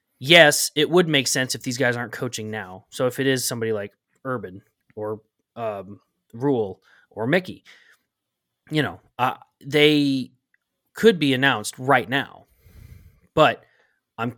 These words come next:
I don't think that's why Tre-, I think Trev is doing his job and saying, "Don't let anybody know." I, whether that amounts to good or bad, we don't know. Um, in my gut, for whatever reason, I, I feel like it's gonna be a decent hire.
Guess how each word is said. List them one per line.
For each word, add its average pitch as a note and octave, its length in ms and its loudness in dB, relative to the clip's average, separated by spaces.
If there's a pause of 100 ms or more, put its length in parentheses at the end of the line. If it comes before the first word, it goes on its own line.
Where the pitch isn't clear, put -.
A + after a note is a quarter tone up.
I A#2 180 0
don't B2 400 -2
think B2 220 -8
that's A2 260 -8
why G#2+ 180 -6
Tre-, - 260 -8
I A#2 120 -6
think C3 220 -8
Trev A#2 240 -4
is G#2 80 -10
doing A2+ 440 -6 (760)
his B2+ 260 -4
job A2+ 320 0
and G#2+ 120 -8
saying, G#2 520 -8 (560)
"Don't A2+ 220 -10
let C3+ 120 -2
anybody C#3+ 440 -2
know." D#3 260 -10 (260)
I, B2+ 200 4 (260)
whether F#3 360 8
that F3 240 10
amounts C#3+ 400 2
to A#2 140 -6
good A#2 220 -4
or A2 80 0
bad, F#2 320 -10
we G2 80 -12
don't F#2 220 -12
know. - 140 -20 (600)
Um, G2+ 440 -4
in B2+ 120 -4
my A2 140 -2
gut, A2 400 -2 (220)
for - 180 -12
whatever A2+ 260 -2
reason, G#2+ 340 -8
I, F#2+ 180 -14
I G#2 40 -12
feel A#2 160 -8
like G2+ 180 -8
it's A2 100 -16
gonna G#2 160 -10
be G2+ 180 -12
a F#2 60 -12
decent G2+ 360 -12
hire. F2+ 300 -16